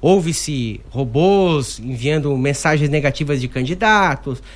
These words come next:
disparo em massa, né, isso é vedado, é, pela Justiça Eleitoral hoje não pode, né? As redes sociais, né, principalmente o Facebook, o Instagram, né, é,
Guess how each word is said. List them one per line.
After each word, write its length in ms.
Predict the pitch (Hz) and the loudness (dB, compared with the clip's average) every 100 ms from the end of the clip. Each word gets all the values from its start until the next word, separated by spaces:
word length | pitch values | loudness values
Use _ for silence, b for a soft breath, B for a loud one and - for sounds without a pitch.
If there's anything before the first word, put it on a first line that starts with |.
| B | B
disparo 480 | 156 151 - 143 143 | -4 -4 0 2 2
em 60 | 196 | 2
massa, 520 | 214 202 208 208 190 | 2 2 2 0 -2
né, 140 | 147 | 0
isso 300 | 143 139 - | 0 -2 -2
é 80 | 175 | -2
vedado, 960 | 147 113 147 208 156 139 151 185 175 127 | -2 -2 0 0 0 0 0 -2 -6 -4
é, 600 | 120 139 143 120 101 85 B B B B - | 0 2 2 0 -4 -8 B B B B -2
pela 160 | 120 120 | 2 4
Justiça 420 | 123 120 131 143 | 4 2 0 2
Eleitoral 440 | 147 151 143 143 | 0 2 2 4
hoje 220 | 143 143 | 4 2
não 140 | 180 220 | 2 2
pode, 380 | 190 110 82 B B B B | 2 2 0 B B B B
né? 240 | 113 123 - - | -2 -2 -2 2
As 280 | 269 247 226 | 4 4 2
redes 180 | 202 | -2
sociais, 840 | 196 170 - 160 220 185 113 - - - | -2 -2 0 2 2 0 -2 -10 -20 -14
né, 380 | 107 143 151 113 | -6 -2 0 0
principalmente 720 | - 160 - 123 170 139 - - - | -2 -6 -4 -2 0 -2 -6 -14 -8
o 340 | 98 92 - | -6 -6 -8
Facebook, 760 | - 127 123 120 123 165 - 120 | -2 0 0 0 4 2 2 0
o 80 | 113 | 0
Instagram, 560 | - 139 143 131 160 | 0 0 2 2 4
né, 260 | 180 135 214 B B B B - | 4 4 2 B B B B -2
é, 400 | 110 117 120 | 2 4 2